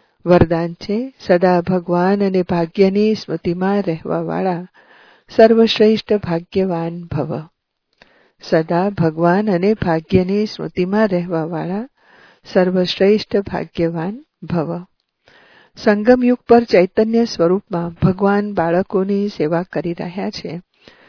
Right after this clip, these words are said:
ભક્તિ માર્ગમાં બધા ભગવાનની સેવા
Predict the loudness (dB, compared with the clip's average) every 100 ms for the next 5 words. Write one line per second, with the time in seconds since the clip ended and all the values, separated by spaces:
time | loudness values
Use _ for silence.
0 | _ _ 0 0 0 -2 -2 -4 -6 -6
1 | -6 -4 -2 -2 -4 _ -4 -2 0 -4
2 | -4 -2 -2 -2 -2 -4 -2 -2 -2